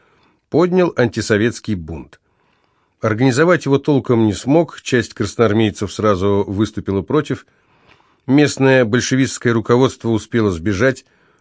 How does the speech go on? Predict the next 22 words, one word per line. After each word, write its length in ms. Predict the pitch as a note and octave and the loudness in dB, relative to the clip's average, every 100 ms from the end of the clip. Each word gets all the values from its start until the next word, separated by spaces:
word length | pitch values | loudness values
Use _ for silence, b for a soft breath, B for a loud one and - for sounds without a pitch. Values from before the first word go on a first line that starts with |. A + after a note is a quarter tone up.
| _ | _
пулеметную 580 | B2 C3 E3 D#3 D#3+ D3 | 0 4 4 2 2 2
команду 680 | D3 D3 F3 D#3+ A#2+ A#2 G#2+ | 2 4 4 4 4 2 2
Фомин 400 | - A#2+ C#3+ C3+ | 2 2 4 2
не 160 | A#2 B2+ | 2 2
разоружил 600 | A#2+ G#2 A2 F#2+ C3+ D#3+ | 2 2 0 0 2 0
и 300 | - A2+ A2 | 0 -2 -2
захватить 560 | F#2+ G#2 A2+ - C3 - | -2 -2 -2 -2 -8 -2
пулеметы 440 | G#2+ G#2+ C3 A#2+ | 0 2 0 0
не 100 | A#2+ | -4
сумел. 460 | - A#2 F#2+ D#2 - _ _ _ _ _ _ - | 0 0 0 -2 -8 _ _ _ _ _ _ -10
Ближайшим 600 | G2+ B2 A2 C#3 - B2+ | -2 0 2 0 2 -2
соратником 680 | A2+ B2 C3 - A#2+ C3 A2+ | 0 2 0 0 -2 0 0
Фомина 420 | - A#2+ B2 B2+ | 0 2 4 4
был 300 | G#2+ A2 A2 | 2 0 0
бывший 460 | F#2 A2 A#2+ - A2+ | 0 -2 -2 -2 -4
штабс-капитан 840 | - - A2+ - G#2+ G#2 - A2+ | -2 -2 -2 -2 -8 -4 0 0
царской 440 | G#2 B2 G2+ - A2+ | 2 -2 -2 -6 -2
армии 440 | A#2+ A#2 A2 G#2+ | 0 2 2 0
и 360 | G#2+ G#2+ G#2 G#2 | -2 -4 -4 -2
С 240 | G#2+ G#2 B2+ | -4 -2 -2
Р 140 | A2+ | -2
Копарин, 640 | - A2+ - C3+ G2 D#2+ | 0 -4 0 0 0 -4